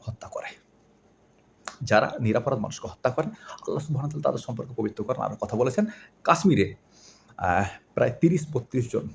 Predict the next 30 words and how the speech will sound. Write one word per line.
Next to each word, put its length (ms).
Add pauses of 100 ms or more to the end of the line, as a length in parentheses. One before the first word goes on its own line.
(240)
নিরপরাধ 500
মানুষকে 340
হত্যা 280
করা 160
হয়েছে। 320 (1700)
দুর্ভাগ্যজনকভাবে 840 (220)
তাদের 280
ধর্ম 400
জিজ্ঞেস 280
করে 140
তাদেরকে 300
হত্যা 220
করা 180
হয়েছে। 260 (2250)
এই 120
সম্পর্কেও 520 (340)
পবিত্র 320
কোরআন 220
আল্লাহ 200
সুবহানাহু 240
ওয়া 100
তাআলা 340
কথা 220
বলেছেন। 420 (540)
এটা 140
রয়েছে 180
পাঁচ 200
নম্বর 140
সূরা 160
মায়েদার 300